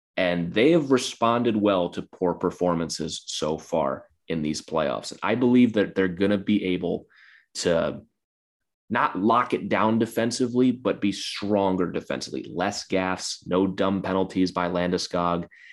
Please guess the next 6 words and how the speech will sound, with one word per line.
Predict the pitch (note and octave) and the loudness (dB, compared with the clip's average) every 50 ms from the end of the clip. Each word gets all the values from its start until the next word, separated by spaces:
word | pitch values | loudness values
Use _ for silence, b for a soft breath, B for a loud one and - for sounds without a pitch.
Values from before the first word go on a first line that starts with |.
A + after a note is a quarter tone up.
| B B B - | B B B -2
And | G#2 A2+ A2 G#2+ G2+ | 0 0 0 2 2
they've | A2+ C3+ F#3+ A3 G#3+ | 4 4 4 4 2
shown | - - - - F#3+ G#3 A3+ A3 F#3+ C#3+ A2+ | 0 -2 0 2 4 6 6 6 4 4 4
they | B2 B2+ C3+ - - - _ - | 4 2 2 0 -2 -6 _ -2
are | C3+ E3 G3+ G3+ G3+ G3+ - - - - - - - | 0 0 0 0 -2 -4 -10 -18 -20 -20 -20 -8 -2
capable | D3+ D#3+ F3 E3+ - D#3 B2 F#2 - D#2 A1 - - - | -2 0 0 0 0 0 0 0 0 -2 -2 -2 -4 -8